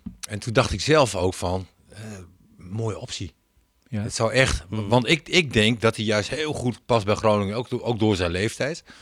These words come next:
Speaker 1: Hè, Groningen heeft over het algemeen een vrij jong, jong, eh, spelersgroep.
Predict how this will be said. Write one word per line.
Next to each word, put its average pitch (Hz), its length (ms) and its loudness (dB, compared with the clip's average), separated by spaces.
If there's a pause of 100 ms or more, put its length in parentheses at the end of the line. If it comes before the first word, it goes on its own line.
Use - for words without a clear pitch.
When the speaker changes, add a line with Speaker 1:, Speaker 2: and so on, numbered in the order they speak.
(220)
Speaker 1:
Hè, 127 160 -4
Groningen 101 260 2
heeft 92 140 -2
over 98 220 -2
het 95 80 0
algemeen 95 460 2
een 90 60 -4
vrij 104 260 6
jong, 98 340 4
jong, 95 260 2
eh, 92 300 2 (680)
spelersgroep. 120 840 6